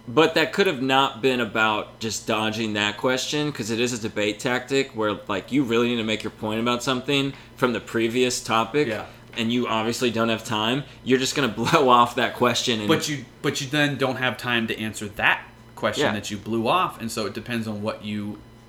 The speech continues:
Speaker 2: agree is
Speaker 1: Value.
Speaker 2: more important.
Speaker 1: Yeah.
Speaker 2: And I think that Trump used his two minutes to just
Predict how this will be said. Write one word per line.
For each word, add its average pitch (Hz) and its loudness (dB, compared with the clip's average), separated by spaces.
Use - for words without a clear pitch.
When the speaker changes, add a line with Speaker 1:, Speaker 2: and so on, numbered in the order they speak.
Speaker 2:
agree 117 2
is 101 4
Speaker 1:
Value. 90 0
Speaker 2:
more 101 -4
important. 101 -2
Speaker 1:
Yeah. 107 -2
Speaker 2:
And 113 -2
I 151 4
think 113 -2
that 113 -2
Trump 120 -4
used 113 -2
his 123 -2
two 139 -2
minutes 117 -2
to 117 -4
just 110 -10